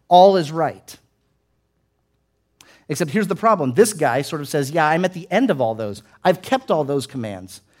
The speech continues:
And what happens to the law? Jesus does this to him. He, the law, it expands, right? Where in the law does it say that you have to sell everything in order to have eternal life?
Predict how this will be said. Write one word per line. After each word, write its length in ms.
And 120
what 120
happens 460
to 100
the 120
law? 480
Jesus 440
does 200
this 160
to 120
him. 100
He, 160
the 140
law, 460
it 120
expands, 640
right? 220
Where 280
in 60
the 80
law 280
does 140
it 80
say 140
that 80
you 80
have 80
to 80
sell 320
everything 540
in 60
order 160
to 40
have 140
eternal 300
life? 320